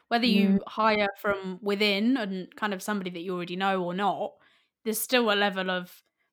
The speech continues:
Speaker 1: building up kind of, you know, you're probably so used to doing it all on your own that there's a level
Speaker 2: Yeah.
Speaker 1: of processes and communication and how do we do this and how do we,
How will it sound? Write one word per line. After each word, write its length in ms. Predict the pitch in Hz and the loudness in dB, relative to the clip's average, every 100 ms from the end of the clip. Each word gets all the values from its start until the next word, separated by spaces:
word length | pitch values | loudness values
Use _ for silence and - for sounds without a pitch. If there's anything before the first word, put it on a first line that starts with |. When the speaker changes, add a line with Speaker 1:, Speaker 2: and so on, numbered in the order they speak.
| _ | _
Speaker 1:
building 360 | 214 208 202 202 | -2 0 0 -2
up 180 | 185 - | -2 -4
kind 220 | 190 185 | -6 -4
of, 160 | 180 180 | -6 -10
you 160 | - 196 | -18 -18
know, 60 | 196 | -14
you're 140 | 214 | -6
probably 360 | 269 285 240 233 | 0 0 2 0
so 220 | - 269 | 2 4
used 240 | 240 233 | 4 4
to 80 | 220 | 0
doing 220 | 226 208 | 0 2
it 100 | 185 | 0
all 300 | 208 208 208 | 0 2 2
on 120 | 202 | 0
your 180 | 202 196 | 0 2
own 280 | 208 214 175 | 2 2 0
that 140 | 170 185 | -6 -8
there's 160 | 180 | -6
a 40 | 202 | -2
level 340 | 202 214 214 | -2 0 -2
Speaker 2:
Yeah. 160 | 202 185 | -2 -4
Speaker 1:
of 180 | 185 _ _ _ _ _ - | -8 _ _ _ _ _ -4
processes 840 | 240 226 220 190 - 175 165 175 | 2 2 2 -2 -2 -4 -6 -8
and 240 | 180 175 170 | -8 -10 -10
communication 1000 | 208 233 247 226 233 226 214 190 180 175 | -2 4 4 6 4 4 0 -2 -4 -8
and 220 | 170 175 _ _ _ _ | -12 -14 _ _ _ _
how 200 | 214 226 | 2 4
do 80 | |
we 80 | 233 | 4
do 200 | 233 226 | 4 4
this 320 | 220 202 175 | 6 4 2
and 160 | 175 175 | -8 -6
how 200 | 196 220 | 2 2
do 100 | 220 | 2
we, 420 | 226 220 - - | 0 0 -4 -12